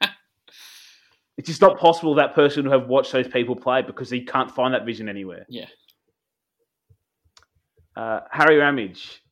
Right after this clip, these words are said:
Speaker 2: Already asked that. My bad. Danny Boy, nineteen eighty-five, ninety-five. Favorite Grizzly homeless veteran? Big Ben or Cam Smith?
Speaker 1: Well,
Speaker 2: I,
Speaker 1: Cam
Speaker 2: I do
Speaker 1: Smith for,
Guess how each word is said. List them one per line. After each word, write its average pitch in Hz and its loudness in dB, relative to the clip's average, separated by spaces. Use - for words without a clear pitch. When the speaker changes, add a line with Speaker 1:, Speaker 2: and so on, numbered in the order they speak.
Speaker 2:
Already 127 0
asked 160 0
that. 185 0
My 135 2
bad. 147 0
Danny 156 2
Boy, 127 0
nineteen 131 -2
eighty-five, 123 -4
ninety-five. 120 -4
Favorite 175 6
Grizzly 147 0
homeless 135 0
veteran? 110 -8
Big 165 6
Ben 143 2
or 127 -2
Cam 135 -10
Smith? 113 -12
Speaker 1:
Well, 123 -10
Speaker 2:
I, 110 -8
Speaker 1:
Cam 160 -6
Speaker 2:
I 127 -4
do 156 2
Speaker 1:
Smith 127 0
for, 110 -12